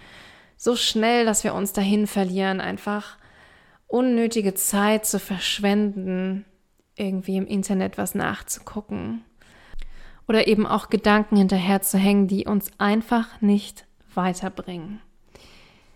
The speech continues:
Du kommst mehr bei deinem wahren Selbst an, indem du darauf vertraust, dass du Teil eines großen Ganzen bist. Das große Ganze, das dich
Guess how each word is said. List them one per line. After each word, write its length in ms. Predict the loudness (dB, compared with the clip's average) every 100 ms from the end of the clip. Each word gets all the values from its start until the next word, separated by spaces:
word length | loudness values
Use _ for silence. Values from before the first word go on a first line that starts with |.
| _ -20 -20 -20 -20 -20 -20 -20 -20 -20 _ -4
Du 80 | 2
kommst 340 | 4 4 4
mehr 600 | 6 8 8 6 4 0 -8 -20 _ _ _ _ _ -4
bei 100 | 0
deinem 600 | 4 4 2 2 0 2
wahren 380 | 4 4 4 4
Selbst 400 | 4 0 -2 -6
an, 460 | -4 -2 -2 -2 -4
indem 340 | -2 2 2
du 420 | 2 0 0 -2 -4 -20 -20 -20 _ _
darauf 220 | -2 0 0
vertraust, 720 | -2 -2 0 2 2 0 -4
dass 200 | -6 -4
du 380 | -2 0 0 -4 _ _ -10
Teil 260 | 2 4 6
eines 240 | 4 0
großen 420 | -2 -2 0 0
Ganzen 400 | 0 -2 -6 -8
bist. 520 | -8 -12 -12 -14 -18 _ _ _ _ _ _ _ _ _ _
Das 140 | -20 -14
große 360 | -2 0 0
Ganze, 400 | 0 0 0 -2
das 240 | -2 -2 -2
dich 520 | -2 -2 -6 -14